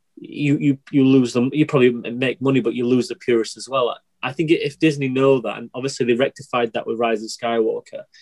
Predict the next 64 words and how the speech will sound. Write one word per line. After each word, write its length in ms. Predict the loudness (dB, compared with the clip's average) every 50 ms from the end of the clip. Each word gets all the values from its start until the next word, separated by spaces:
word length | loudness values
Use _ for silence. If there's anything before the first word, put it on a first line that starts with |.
| _ _ _ _
this 160 | -8 -4 -4
has 100 | -4 0
been 200 | 0 0 0 2
brought 220 | 2 2 2 2 -2
out 160 | -4 -6 -8
for 80 | -6
the 80 | -6 -4
money. 300 | -4 -4 -2 -2 -2 0
They, 160 | 0 0 0
I 40 | 0
think 140 | -2 -4 -2
they 80 | -2
knew 140 | 0 0 0
full 320 | -2 -2 2 4 4 4 6
well. 140 | 4 2
I 40 | 2
mean, 160 | 2 -2 -6 -10 _ _ _ _ _ _ _ -2
I 40 | 0
think 160 | 2 2 2
the 80 | 2
cast 300 | 0 0 -2 -2 -2 -2
stands 260 | -6 -6 -6 -6 -4 -2
don't 180 | -4 -4 -2
do 220 | -2 -2 -2 -4 -8 _ _ _ _ _
anything 460 | -6 -4 -4 -4 -4 -4 -4 -4 -4
for 320 | -2 2 4 6 6 6
this. 180 | 6 4 0 0
I 80 | -6 -2
think 280 | -2 -2 -2 -2 -4 _ _ -20 -20 _ _ _
the 80 | 4 6
one 160 | 6 6 6
thing 180 | 4 0 0 0
I 40 | 0
noticed 320 | 0 -2 -2 -2 -6 -6
when 100 | -10 -10
I 40 | -8
first 300 | -4 -4 -4 -4 -2 -4
watched 300 | -4 -4 -4 -4 -6 -12
it 40 | -12
was 140 | -12 -12 -6
how 200 | -4 -4 -4 -4 _
poorly 340 | -8 0 2 4 4 4 2
it 80 | 0
was 140 | -2 -6 -4
shot. 460 | -4 -6 -2 0 2 2 2 0 -4 _ _ _ _ _ _ _ _ _ _ _ _
And 100 | -2 -2
I 40 | -2
think 180 | -2 2 2
in 80 | 2 4
my, 140 | 4 2 0
in 100 | 0 0
my, 280 | 0 0 0 0 0 0
um, 160 | -2 -2 -4
in 100 | -8 -4
my 100 | -2 2
review, 360 | 2 2 2 4 4 4 4 4
I, 320 | 2 2 0 -4 -4 -6
I, 60 | -6 -6
I 80 | -8 -6
name 260 | -4 -4 -4 -4 -2
drop 180 | -2 -2 -2 -2
it. 80 | -4 -4
Is 120 | -2 -2
it, 100 | -4 -6